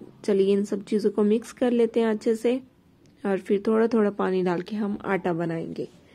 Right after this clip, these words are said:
एक बार में पूरा पानी नहीं डालें, क्योंकि एक बार में ज़्यादा पानी डल गया तो फिर जो हमारा आटा है वो उतना टाइट नहीं बनेगा जितना हमें चाहिए। अ, क्योंकि गोलगप्पों के लिए हमें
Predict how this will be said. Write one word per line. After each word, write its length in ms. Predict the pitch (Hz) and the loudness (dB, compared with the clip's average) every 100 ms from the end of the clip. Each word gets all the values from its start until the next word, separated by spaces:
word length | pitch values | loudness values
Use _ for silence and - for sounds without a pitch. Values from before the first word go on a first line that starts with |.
| - - - - - - _ _ _ _ _ _ _ _ _ _ _ _ _ - _ - | -20 -20 -20 -20 -20 -20 _ _ _ _ _ _ _ _ _ _ _ _ _ -20 _ 6
एक 240 | 220 208 | 8 8
बार 140 | 247 233 | 4 4
में 140 | 247 | 2
पूरा 240 | 240 226 220 | 2 2 2
पानी 260 | 208 202 202 | 0 2 2
नहीं 260 | 196 208 | 2 2
डालें, 300 | 214 214 240 | 2 2 2
क्योंकि 560 | 254 214 208 220 220 214 | 2 0 0 0 0 2
एक 200 | 185 180 | 4 4
बार 140 | 220 214 | 2 4
में 140 | 214 | 4
ज़्यादा 260 | 208 196 202 | 2 0 0
पानी 260 | 214 202 202 | 0 0 2
डल 200 | 196 190 | 2 2
गया 180 | 202 202 | 2 0
तो 140 | 208 | -2
फिर 260 | 208 220 226 - - - _ - | 0 0 0 -2 -20 -20 _ 0
जो 200 | 220 208 | 6 6
हमारा 600 | 208 196 190 190 190 170 - - _ - | 6 2 2 2 2 0 -4 -14 _ -6
आटा 260 | 185 185 214 | -4 0 0
है 200 | 214 214 | 2 2
वो 320 | 196 196 196 190 | 4 6 6 6
उतना 320 | 196 - 202 | 4 2 -2
टाइट 340 | 196 190 196 202 | 0 0 2 0
नहीं 200 | 202 208 | 0 2
बनेगा 400 | 202 185 180 196 | 0 0 0 0
जितना 340 | 190 - 196 | -2 -4 -2
हमें 320 | 196 185 190 | -2 -2 -4
चाहिए। 440 | 180 185 175 190 262 | -4 -2 0 0 0
अ, 60 | - _ _ _ _ _ _ _ _ _ _ _ _ - - _ - - _ _ - | -6 _ _ _ _ _ _ _ _ _ _ _ _ -20 -20 _ -20 -20 _ _ -6
क्योंकि 640 | 190 190 185 - 202 202 | -2 0 0 0 2 2
गोलगप्पों 580 | 190 202 202 220 220 233 | 6 6 6 2 2 0
के 120 | 220 | 2
लिए 200 | 220 220 220 | 2 2 2
हमें 380 | 220 208 233 | 0 -2 0